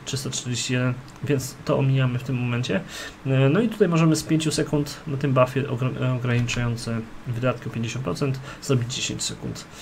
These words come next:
Ale w momencie, kiedy mamy Arkhana, nie opłaca się. Lepiej wziąć coś na, na jakiegoś buffa,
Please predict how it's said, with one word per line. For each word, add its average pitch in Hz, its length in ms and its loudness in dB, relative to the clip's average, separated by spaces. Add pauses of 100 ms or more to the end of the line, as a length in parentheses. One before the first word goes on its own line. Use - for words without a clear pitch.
(420)
Ale 202 160 2
w 175 60 -2
momencie, 160 280 4
kiedy 139 160 0
mamy 123 200 4
Arkhana, 113 460 0 (520)
nie 131 260 2
opłaca - 380 -6
się. - 120 -8 (420)
Lepiej 214 180 2
wziąć 135 240 4
coś 113 300 -4
na, 117 220 -2 (680)
na 240 60 -6
jakiegoś - 240 -4
buffa, - 260 -6